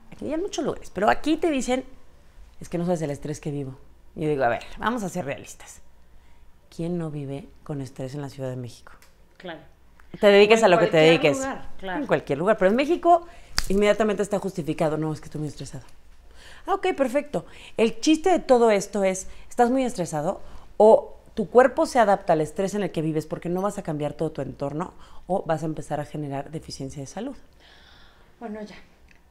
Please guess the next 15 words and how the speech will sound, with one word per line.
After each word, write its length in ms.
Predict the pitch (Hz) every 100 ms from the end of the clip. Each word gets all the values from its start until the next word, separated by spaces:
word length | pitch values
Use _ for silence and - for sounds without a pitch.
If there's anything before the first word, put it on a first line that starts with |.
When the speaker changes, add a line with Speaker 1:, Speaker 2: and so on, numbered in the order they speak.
| _ -
Speaker 2:
Dinos 360 | 285 349 339 330
entonces, 520 | 240 - - - -
¿cuál 240 | - 320 359
sería 240 | 294 254
la 100 | 240 240
recomendación, 760 | 214 - 185 165 165 - 160 - -
doctora, 640 | 190 - 196 175 175 165 - -
este, 380 | 180 - 165 165
Mercedes 640 | 175 180 - 185 180 175
Acosta, 600 | 175 - 180 - - 165 - - -
para 200 | 233 233
así 220 | 247 285 269
su 120 | 285
receta? 640 | 269 262 302 294 180 139 - - - _ _ -
Niños, 400 | 269 269 240